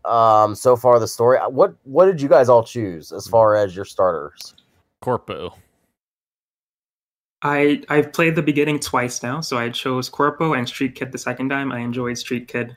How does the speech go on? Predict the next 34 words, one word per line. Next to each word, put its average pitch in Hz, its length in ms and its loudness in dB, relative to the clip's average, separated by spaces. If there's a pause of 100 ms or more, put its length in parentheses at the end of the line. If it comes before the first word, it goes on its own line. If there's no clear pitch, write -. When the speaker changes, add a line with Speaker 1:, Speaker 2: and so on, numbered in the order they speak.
(120)
Speaker 3:
a 127 80 -2
bit 120 160 -6
more 117 220 -8
than 113 160 -10
Corpo. - 400 -14 (300)
Speaker 1:
Okay, 95 300 2
so 107 140 2
I 117 100 6
went 127 220 6
with 120 120 2
Daniel. 104 300 4
I 107 80 6
went 107 220 4
with - 80 -16
Corpo, 95 500 2
'cause 104 140 -2
I 123 80 6
know 139 140 8
that's 120 140 4
what 123 140 4
we 117 60 0
were 113 80 -2
talking 113 260 2
about 107 200 2
before 98 300 -4
the 95 80 -4
launch 90 300 -2
of 87 80 -8
everything. 87 540 -6 (480)
So 135 280 6
it 160 60 6
was 156 220 0
kinda 180 420 2
weird 160 600 2